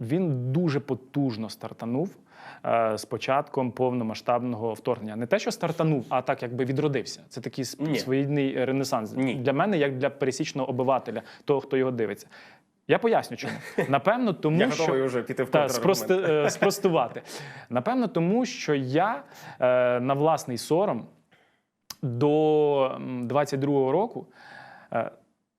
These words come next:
Speaker 1: ми ж не повинні забувати, що війна у нас не триває майже два роки, вона триває
Speaker 2: М,
Speaker 1: от
Speaker 2: майже
Speaker 1: десять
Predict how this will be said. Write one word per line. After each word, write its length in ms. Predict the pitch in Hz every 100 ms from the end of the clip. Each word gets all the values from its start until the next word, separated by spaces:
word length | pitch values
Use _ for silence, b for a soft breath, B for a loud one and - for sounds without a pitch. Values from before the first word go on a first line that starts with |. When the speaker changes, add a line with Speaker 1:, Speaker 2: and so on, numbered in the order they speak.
| _ -
Speaker 1:
ми 120 | 151
ж 40 | 147
не 20 |
повинні 220 | 143 226
забувати, 460 | 247 139 127 110 113
що 160 | - 120
війна 220 | 131 143
у 60 |
нас 160 | 139 131
не 60 | 135
триває 300 | 147 180 156
майже 240 | 120 113
два 180 | 113 117
роки, 200 | 117 113
вона 140 | 113
триває 280 | 117 120 120
Speaker 2:
М, 40 | 117
Speaker 1:
от 80 |
Speaker 2:
майже 160 | 113 151
Speaker 1:
десять 100 | 160